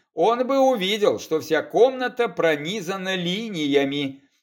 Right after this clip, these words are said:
и по ним бегает пси-челнок. На ткацкий станок похоже, но отдалённо. Работы заняли год. Причём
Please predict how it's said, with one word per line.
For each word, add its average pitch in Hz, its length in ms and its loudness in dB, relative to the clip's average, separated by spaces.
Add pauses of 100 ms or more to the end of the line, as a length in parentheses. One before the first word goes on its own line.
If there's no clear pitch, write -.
(220)
и 226 200 -2
по 220 180 6
ним 247 320 -4
бегает 143 600 0
пси-челнок. 139 840 -6 (360)
На 202 240 2
ткацкий 233 500 2
станок 233 460 -2
похоже, 135 460 -2
но 147 300 -2
отдалённо. 107 800 0 (200)
Работы 220 720 4
заняли 175 400 -2
год. 120 320 -4 (380)
Причём 214 600 2